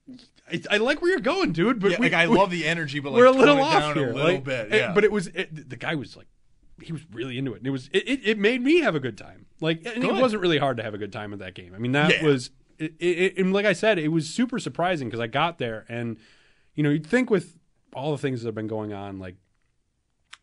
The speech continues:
Speaker 1: crowd wouldn't be that good. It's
Speaker 2: Mm-hmm.
Speaker 1: a Tuesday night game, whatever. It was pretty full. Like, it felt full. When everyone stood up, stood up for the anthem,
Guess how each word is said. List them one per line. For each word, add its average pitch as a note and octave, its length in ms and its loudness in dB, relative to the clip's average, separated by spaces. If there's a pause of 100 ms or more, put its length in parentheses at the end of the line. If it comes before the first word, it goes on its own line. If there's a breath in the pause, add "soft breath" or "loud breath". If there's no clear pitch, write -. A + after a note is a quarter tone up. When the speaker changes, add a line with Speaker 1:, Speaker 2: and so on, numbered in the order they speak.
Speaker 1:
crowd C3+ 240 -4
wouldn't C3 160 -4
be A#2 80 -4
that A2+ 160 -6
good. G#2 240 -8
It's A2 80 -10
Speaker 2:
Mm-hmm. A#2 100 -6
Speaker 1:
a A#2 40 -6
Tuesday A#2+ 260 -4
night G#2 180 -10
game, G2 220 -12
whatever. F#2+ 300 -12 (340 soft breath)
It F3 240 -6
was C#4+ 180 -4 (160)
pretty - 280 -6
full. F3+ 360 -8 (200)
Like, A#2+ 200 -4 (300)
it D3 260 -8
felt F#3 440 -6 (180)
full. G#2+ 260 -8
When A2 140 -6
everyone G3 240 0
stood E3+ 260 -2
up, F#3 220 -2
stood F3 240 -2
up F3+ 100 -2
for D#3 120 -8
the C3+ 120 -4
anthem, A3+ 380 -4